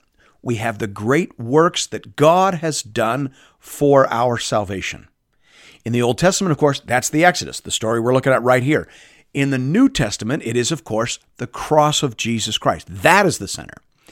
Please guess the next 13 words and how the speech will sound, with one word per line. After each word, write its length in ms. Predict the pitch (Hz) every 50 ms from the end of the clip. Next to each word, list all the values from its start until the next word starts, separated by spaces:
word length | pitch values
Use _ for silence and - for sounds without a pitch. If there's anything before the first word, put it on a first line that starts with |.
| - - - - _
That 180 | - 127 147 170
is 100 | 165 139
the 80 | 165 151
beating 320 | 123 160 175 170 175 165
heart. 440 | 135 98 120 185 214 180 95 - - - - - - -
And 160 | 123 131 135
then 80 | 143 147
around 720 | 143 139 135 135 139 147 - 220 240 247 254 240 233 175
that 440 | 113 101 90 92 107 143 190 262 - - - - _ _ -
is 140 | 143 135
a 80 | 185 175
process 720 | 165 - - - - 175 190 208 196 - - 143 156 151 - - -
of 260 | 131 151 160 143 -